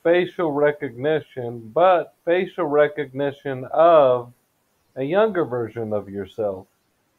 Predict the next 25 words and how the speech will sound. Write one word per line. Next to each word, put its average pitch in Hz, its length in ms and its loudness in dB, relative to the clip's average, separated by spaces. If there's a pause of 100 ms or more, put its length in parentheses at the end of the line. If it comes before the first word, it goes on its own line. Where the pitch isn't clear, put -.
(300)
So 151 120 -2
before 170 340 0
we 190 140 -4
start, 160 420 -2
you 131 100 -8
need 135 280 -8 (120)
two 170 320 -6
pictures 170 540 -6
of 170 80 -4
yourself 151 760 -4
currently 113 800 -8 (800)
or 110 200 -6
recently. 110 680 -10 (720)
One, 165 880 0 (240)
it 147 180 -14
can 170 160 -10
be 151 200 -8 (320)
twenty, 156 520 -4 (140)
thirty, 151 680 -4 (600)
ten 139 200 -4
years 131 240 -2
ago 113 320 0
in 107 100 -2
my 110 200 0
case, 101 420 -10